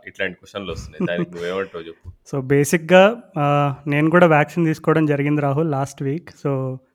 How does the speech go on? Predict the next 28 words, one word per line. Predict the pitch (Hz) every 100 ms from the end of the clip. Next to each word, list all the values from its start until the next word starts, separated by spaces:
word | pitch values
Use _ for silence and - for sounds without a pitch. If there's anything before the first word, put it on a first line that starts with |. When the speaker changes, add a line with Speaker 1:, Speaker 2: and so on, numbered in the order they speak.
| _ _ _ _ 139
Speaker 2:
వ్యాక్సిన్ | 135 - 165 160 160
తీసుకోవడమే | 151 - 156 156 160
కాకుండా | 151 139 143 151 165
actually, | 143 - 151 156 147 139
ఆ, | 135 131
న్యూజిలాండ్ | 135 135 135 139 156 165
ఇంగ్లాండ్ | 151 151 156
టెస్ట్ | 143 -
సిరీస్ | 151 156
జరిగింది | 147 143 143 143
కదా, | 135 156
so | 175 151 139 139
రెండు | 135 143
టెస్ట్ | 156 -
మ్యాచ్లు | 156 151 165
నేనే | 147 139 147
కవర్ | 139 139
చేశాను. | 139 135 123 165 196
So, | 147 139 - _ _ -
దానివల్ల, | 135 139 160 156 165 196 214 _ 165
ఆ, | 147
కొంచెం | 143 147 151 160 160 - _ _ -
సమయం | - 139 156 175
అది | 160 156
కొద్దిగా | 165 156 139 156 151 147 143 165
మనకి | 143 143 143
ఇబ్బంది | 135 135 170 160
అయ్యి, | 147 160 208